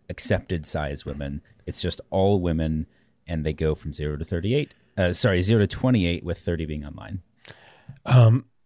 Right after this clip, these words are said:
Speaker 2: so this was, I saw this blowing up kind of in, I don't know, fat Twitter. But, uh, <clears throat> as we talked about last week with the, the fight for inclusivity, Sauce West was like, you know, "This is great. It's, like,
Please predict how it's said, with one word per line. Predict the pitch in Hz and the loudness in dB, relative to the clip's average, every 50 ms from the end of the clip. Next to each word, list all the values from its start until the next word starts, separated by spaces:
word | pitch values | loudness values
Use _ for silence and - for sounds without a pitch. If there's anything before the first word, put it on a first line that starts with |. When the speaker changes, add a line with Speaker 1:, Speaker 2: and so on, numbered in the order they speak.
| _ - | _ -8
Speaker 2:
so | - - - 175 160 | -6 0 4 4 4
this | 147 202 190 - - | 6 4 2 0 0
was, | - 165 151 147 139 135 131 117 104 - - - _ _ _ _ _ _ _ _ - | 2 4 4 6 6 4 4 2 0 -2 -8 -10 _ _ _ _ _ _ _ _ -8
I | - | -2
saw | - 170 165 | 2 2 4
this | 143 147 127 | 4 4 2
blowing | - - 143 123 117 117 117 113 | 2 0 2 4 4 4 4 2
up | 113 113 - | 0 -4 -4
kind | - 117 110 107 | -4 -2 -2 -2
of | 104 | -2
in, | - - 110 104 104 101 107 - | -2 -4 -6 -6 -6 -6 -8 -8
I | - 107 | -8 -6
don't | 98 98 | -6 -4
know, | 98 92 | -6 -4
fat | - - 113 113 - - | 0 0 0 0 -2 -2
Twitter. | - 117 98 101 101 104 - _ _ _ _ _ _ _ _ _ _ _ _ - | -2 0 2 2 0 -2 -4 _ _ _ _ _ _ _ _ _ _ _ _ 0
But, | - 127 110 | 0 2 2
uh, | 110 - 110 104 98 101 107 - - - - - 190 175 | 4 4 4 4 4 2 0 -2 -4 0 2 4 6 6
<clears throat> | 156 135 123 - _ - - | 6 4 2 -4 _ -4 0
as | 147 147 139 | 0 2 2
we | 151 | 2
talked | 147 160 143 | 2 0 2
about | - 143 131 - - | 2 2 0 2 2
last | 135 120 110 - - | 2 2 2 2 2
week | 143 135 127 - | 0 0 2 0
with | 120 - - | -2 -2 0
the, | - 107 101 98 95 | 0 2 2 2 0
the | 92 | -2
fight | 98 - 123 117 - | -2 -2 -2 0 0
for | - 113 107 | -2 -2 -2
inclusivity, | 110 - 120 113 104 - 120 113 107 - 107 107 101 - _ _ _ _ _ _ _ _ | -2 -2 -2 -2 0 0 0 0 0 -2 -4 -6 -8 -10 _ _ _ _ _ _ _ _
Sauce | - - - 135 127 - - | -2 0 2 4 4 4 4
West | 139 120 110 110 101 - - | 4 6 6 4 2 2 -2
was | 120 - | -4 -4
like, | 110 - - | -4 -4 -4
you | 101 | -4
know, | 98 98 | -4 -4
"This | 98 98 113 - - | -2 -2 -2 -2 -2
is | 113 98 - | -4 -4 -2
great. | - 139 160 180 175 156 131 117 - _ _ - | 2 4 6 6 6 6 4 2 0 _ _ -10
It's, | 123 - - | -6 -2 0
like, | 113 104 104 - | 0 0 0 -4